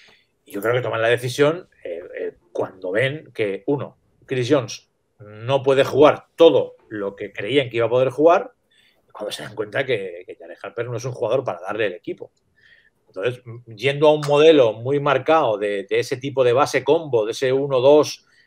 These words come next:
eh, al que le has dado la responsabilidad, pues tú buscas un jugador parecido a Chris Jones,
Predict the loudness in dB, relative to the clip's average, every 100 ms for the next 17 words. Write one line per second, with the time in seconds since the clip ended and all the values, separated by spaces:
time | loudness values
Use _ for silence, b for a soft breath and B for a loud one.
0 | -16 -10 -8 -6 -8 -8 -8 -8 -6 -2
1 | -2 2 2 2 0 -6 -6 -4 -2 0
2 | 0 0 -4 -4 -6 -2 -2 -2 -4 2
3 | 2 2 -4 -4 -2 0 0 -2 0 0
4 | 0 -10 _